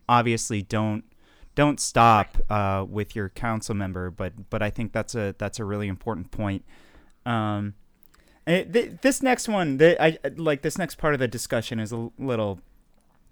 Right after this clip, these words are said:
uh, maybe a lot of folks know it, but I just wanna make sure they do. Uh, so let's say, uh, I am a resident of, of the city of Sacramento,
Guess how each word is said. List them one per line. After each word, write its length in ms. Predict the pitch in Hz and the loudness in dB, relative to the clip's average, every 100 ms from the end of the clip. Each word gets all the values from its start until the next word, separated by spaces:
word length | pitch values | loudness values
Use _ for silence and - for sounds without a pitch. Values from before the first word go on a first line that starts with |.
| - | -12
uh, 120 | 156 151 | -10 -8
maybe 300 | 151 151 151 | -2 0 2
a 60 | 135 | 4
lot 180 | 120 113 | 4 0
of 60 | |
folks 320 | - 117 104 | -2 -6 -4
know 200 | 120 101 | -6 -4
it, 100 | 98 | -4
but 100 | - | -2
I 60 | 131 | -2
just 200 | 143 - | -2 -4
wanna 160 | 143 113 | -4 -2
make 180 | 107 | -4
sure 200 | - 113 | -6 -6
they 160 | 101 101 | -4 -6
do. 420 | 98 98 95 95 - - _ _ - | -4 -4 -4 -6 -12 -20 _ _ -6
Uh, 380 | 113 107 101 85 | -4 -2 -4 -6
so 320 | - 165 151 | -6 -2 -2
let's 260 | 151 208 - | 0 -2 -2
say, 480 | 202 170 147 123 - - | 0 2 4 2 0 -2
uh, 500 | 123 113 107 107 110 - _ - _ _ _ _ - | 0 2 2 2 -2 -8 _ -20 _ _ _ _ -2
I 200 | 135 135 | 0 2
am 580 | 139 143 127 123 120 120 | 0 -2 -2 0 -2 -4
a 180 | 113 113 | -4 -4
resident 600 | 107 120 127 127 127 120 | -2 -2 -2 -2 -4 -4
of, 180 | 120 104 - | -8 -8 -8
of 160 | 110 | -8
the 80 | 101 | -8
city 320 | - 120 117 | -8 -6 -4
of 100 | 110 | -6
Sacramento, 1120 | - 117 107 - 107 104 101 101 98 98 98 | -4 -2 -2 -4 -6 -4 -2 -2 -2 -4 -6